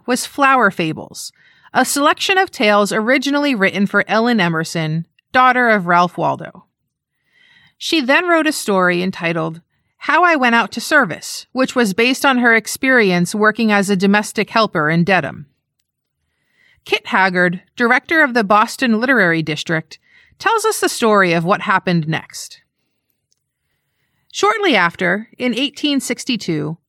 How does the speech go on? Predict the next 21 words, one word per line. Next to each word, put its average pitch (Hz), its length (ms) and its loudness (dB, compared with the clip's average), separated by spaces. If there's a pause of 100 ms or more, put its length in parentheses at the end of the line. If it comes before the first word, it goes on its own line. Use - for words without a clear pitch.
(180)
Alcott 339 500 2
lived 220 300 0
briefly 214 440 0
with 190 200 -2
her 208 120 0
second - 440 -4
cousin, 180 440 0
Annie 208 360 0
Adams. 143 580 -6 (840)
Adams 381 360 0
was 392 140 2
a 349 80 4
writer 240 360 2
herself, 185 760 -4
author 285 380 2
of 269 100 2
a 262 80 2
number 226 460 2
of 175 140 -2
sentimentalist 240 880 -2
novels, 165 600 0